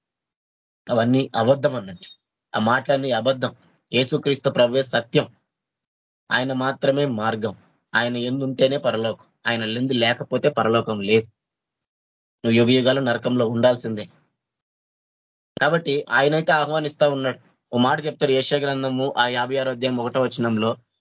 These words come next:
"యెహోవా ఇలాగూ సెలవిచ్చుచున్నాడు, నా రక్షణ వచ్చుటకు సిద్ధముగా ఉన్నది, నా నీతి వెల్లడి ఎగుటకు సిద్ధముగా ఉన్నది,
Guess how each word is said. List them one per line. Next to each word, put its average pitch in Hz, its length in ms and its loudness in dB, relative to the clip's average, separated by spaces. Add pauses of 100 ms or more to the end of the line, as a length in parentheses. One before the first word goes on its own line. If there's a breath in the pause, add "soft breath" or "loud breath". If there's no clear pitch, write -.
(140)
"యెహోవా 165 320 6
ఇలాగూ 151 380 0
సెలవిచ్చుచున్నాడు, 139 800 0
నా 123 300 0
రక్షణ 156 380 -2
వచ్చుటకు 139 540 -2
సిద్ధముగా 131 520 2
ఉన్నది, 117 480 -2 (340)
నా 135 200 4
నీతి 151 540 0
వెల్లడి 147 340 4
ఎగుటకు 147 340 0
సిద్ధముగా 135 520 2
ఉన్నది, 117 500 -4